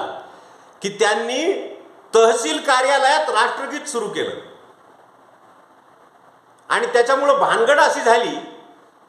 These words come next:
की इतक्या वाजता, पावणे दहा वाजता, जो सरकारी टाइम आहे कार्यालयाचा, पावणे दहा वाजता राष्ट्रगीत होणार म्हणजे होणार. आणि त्याला संपूर्ण कर्मचारी हजर पाहिजे म्हणजे पाहिजे.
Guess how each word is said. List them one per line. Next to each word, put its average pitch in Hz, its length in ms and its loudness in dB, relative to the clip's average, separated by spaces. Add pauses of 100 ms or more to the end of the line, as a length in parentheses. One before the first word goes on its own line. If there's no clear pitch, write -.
(400)
की 226 80 -2 (360)
इतक्या 294 380 2
वाजता, 190 380 -2 (180)
पावणे 233 260 4
दहा 226 200 4
वाजता, - 320 -2
जो 156 160 -4
सरकारी 226 460 0
टाइम 208 340 0
आहे 160 100 2
कार्यालयाचा, 160 640 0
पावणे 220 400 2
दहा 208 240 2
वाजता 220 480 0
राष्ट्रगीत 190 500 -2 (100)
होणार 180 300 2
म्हणजे 165 260 -2
होणार. 196 300 2 (460)
आणि 185 220 0
त्याला 208 200 2
संपूर्ण 254 680 0
कर्मचारी 208 520 2
हजर 180 300 0
पाहिजे 202 380 0
म्हणजे 180 240 0
पाहिजे. 220 480 -2